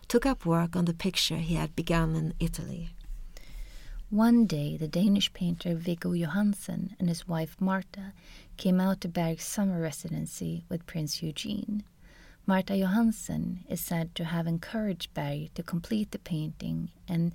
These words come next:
Speaker 2: thought that Prince Eugene should be the model for the male. It's difficult to recreate the exact turn of events in the process of painting Nordic Summer Evening,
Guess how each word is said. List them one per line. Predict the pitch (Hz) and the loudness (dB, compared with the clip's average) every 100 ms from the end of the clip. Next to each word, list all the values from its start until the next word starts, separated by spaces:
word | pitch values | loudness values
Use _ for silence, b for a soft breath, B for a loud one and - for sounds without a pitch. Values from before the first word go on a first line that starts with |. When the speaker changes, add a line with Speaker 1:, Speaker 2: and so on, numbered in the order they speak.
| B B - | B B -6
Speaker 2:
thought | 180 170 | -2 -2
that | 170 165 | -4 -8
Prince | - 175 165 | -2 -2 0
Eugene | 175 165 202 202 170 | -4 -2 2 2 2
should | 165 - 165 | -2 -6 -4
be | 175 | -2
the | 170 | 2
model | 165 151 156 165 | 0 0 -4 -6
for | - 170 | -6 -4
the | 165 | 0
male. | 185 214 190 - 202 - B B B B B B | 2 2 0 -4 -8 -12 B B B B B B
It's | 220 - | -4 2
difficult | 254 247 233 180 156 - | 4 4 0 -2 -2 -4
to | 170 | -2
recreate | 175 170 170 160 156 | -2 -2 -4 -4 -4
the | 160 | -6
exact | 147 - 185 190 170 - | -6 -6 -2 -2 -2 -8
turn | - 156 151 | -8 -4 -4
of | 147 | -4
events | 151 151 151 156 - - - | -4 -4 -2 -4 -6 -6 -4
in | |
the | 160 | -4
process | - 160 147 147 - | -2 -4 -4 -6 -8
of | 143 | -8
painting | - 160 151 151 | -6 -4 -4 -4
Nordic | 156 143 160 - | -2 -4 -8 -8
Summer | - 160 151 | -4 -2 -2
Evening, | 151 185 214 165 - | -2 -2 -2 -2 -2